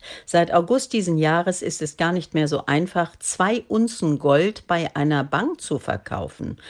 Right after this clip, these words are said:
Dazu benötigt man ab sofort nämlich eine Rechnung, mit der man den Goldkauf nachweisen kann. Ansonsten wird man abgewiesen. Verantwortlich für diesen Schritt ist die Finanzdienst-, Finanzdienstleistungsaufsicht bafin.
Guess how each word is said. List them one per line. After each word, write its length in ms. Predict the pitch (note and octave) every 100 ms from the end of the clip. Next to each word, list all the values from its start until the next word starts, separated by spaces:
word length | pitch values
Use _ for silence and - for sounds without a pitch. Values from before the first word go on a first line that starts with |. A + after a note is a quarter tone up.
| - - -
Dazu 260 | D3 F#3
benötigt 720 | E3+ E3+ E3+ F3 F#3 A3+ -
man 240 | A3+ B3+ -
ab 180 | E3 -
sofort 440 | D#3+ D3 C#3+ C3+
nämlich 460 | D#3 D#3+ G3+ G3 -
eine 260 | C#3+ C#3+ C3+
Rechnung, 600 | A3 - B2+ C3 G#3+ C#4 - -
mit 180 | D#3+ D3+
der 120 | D#3
man 200 | E3+ G3
den 220 | D#3+ D#3 C#3+
Goldkauf 640 | C3 C3+ - D#3+ F3+ -
nachweisen 680 | D3+ D#3 - C#3 C3 B2+ B2
kann. 300 | B2+ B2 - - - -
Ansonsten 600 | D3+ D3 D#3+ A#3 - A3+
wird 180 | G#3+ G#3+
man 180 | G3 G3
abgewiesen. 800 | B3+ - - D#3+ C3+ C#3 C3 A#2+
Verantwortlich 800 | - - E3 B3 B3 C4+ A#3+ -
für 120 | G#3+
diesen 300 | A3 G#3 G#3
Schritt 280 | - G3 G3
ist 220 | F3+ -
die 60 |
Finanzdienst-, 800 | D3+ C#3+ C#3+ F3 - F3+ F3+ - _ _ D3
Finanzdienstleistungsaufsicht 1200 | D#3 D#3 - D3 D3 - B2+ A#2+ - E3+ - -
bafin. 580 | - A#2+ - G2+ F#2